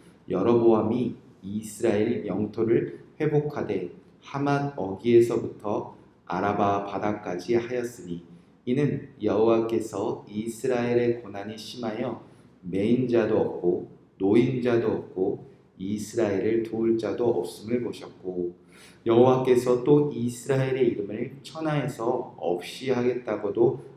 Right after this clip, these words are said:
아니하셨으므로 요아스의 아들 여로보암의 손으로 구원하심이었더라.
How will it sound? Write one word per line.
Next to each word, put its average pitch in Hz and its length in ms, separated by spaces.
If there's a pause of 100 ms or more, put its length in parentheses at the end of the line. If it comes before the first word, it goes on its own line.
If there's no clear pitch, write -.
아니하셨으므로 98 1300 (360)
요아스의 107 680
아들 90 640
여로보암의 110 880
손으로 - 600 (260)
구원하심이었더라. 101 1400